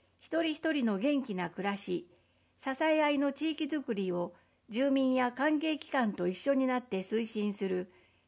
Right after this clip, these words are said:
つなぐ専門職です。私たちの暮らす地域には、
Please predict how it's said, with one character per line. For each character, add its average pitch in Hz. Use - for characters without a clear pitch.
つ 269
な 311
ぐ 311
専 302
門 330
職 196
で 170
す。 -
私 320
た 294
ち 240
の 233
暮 262
ら 294
す 285
地 311
域 233
に 214
は、 190